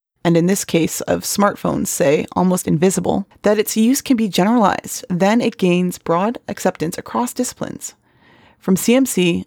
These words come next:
a number of approaches and concepts were derived that would inform much of the e-learning developments that would follow, including online tutor groups, e-moderations, Salmon,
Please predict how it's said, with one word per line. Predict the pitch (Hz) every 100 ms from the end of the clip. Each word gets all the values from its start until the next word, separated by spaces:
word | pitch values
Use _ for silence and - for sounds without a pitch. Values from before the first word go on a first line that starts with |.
| _
a | 170
number | 175 175 190 208
of |
approaches | 196 - 160 156 147 -
and | 165
concepts | - 156 175 - -
were | 165
derived | 160 165 160 160 180 -
that | 185
would | 233 233
inform | 226 - 202 180 -
much | 170 190 - 185
of |
the | 160 -
e-learning | 156 156 147 165
developments | 156 143 117 - -
that | 113
would | 208
follow, | - 180 180 - -
including | 180 - 180 180 -
online | 151 147 147 170
tutor | - 165 165
groups, | - 170 - - - - - _ -
e-moderations, | 175 170 160 156 156 151 160 - 190 202 - - _ _ _ _ _ _ _
Salmon, | - 160 160 156 196